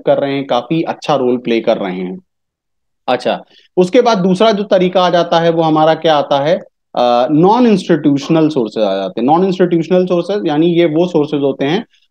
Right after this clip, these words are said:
जो किसी भी bank से govern नहीं होते हैं, या फिर आप ये कह सकते हो कि वहां पे आरबीआई वगैरह का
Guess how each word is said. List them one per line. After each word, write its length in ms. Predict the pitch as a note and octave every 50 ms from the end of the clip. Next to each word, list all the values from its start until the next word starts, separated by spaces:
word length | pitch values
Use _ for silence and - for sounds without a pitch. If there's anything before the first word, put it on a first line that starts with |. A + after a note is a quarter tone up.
| _ -
जो 120 | C#3 F3+ G3
किसी 280 | F3+ G3 F3+ F#3 G#3+
भी 140 | G3 G#3+ A#3
bank 420 | F#3+ D#3 C#3+ D3 C#3 D3+ E3+ F3 E3+
से 140 | G3+ G3
govern 320 | F3 D#3 D3 C#3 D3 D#3 E3
नहीं 220 | E3 D#3+ E3 F3
होते 240 | E3 D#3+ D3+ D#3+ E3+
हैं, 140 | E3 E3 E3
या 180 | D#3+ D3 C#3
फिर 200 | C#3 C3+ D#3+ D#3
आप 140 | D3+ C#3+ C#3+ -
ये 60 | D3
कह 120 | - D3 C#3+
सकते 280 | C#3+ C#3+ - - D3+
हो 80 | D3 C#3+
कि 120 | D3 D#3
वहां 220 | D3+ C3+ C3 C#3 C#3
पे 100 | D#3 D3+
आरबीआई 500 | C3+ B2+ B2+ B2 C3 C3 B2+ C3 C#3 C3
वगैरह 380 | C3 B2 A#2+ B2+ B2+ C3 C3
का 360 | C3 C3 C#3 C#3+ E3 F3+ -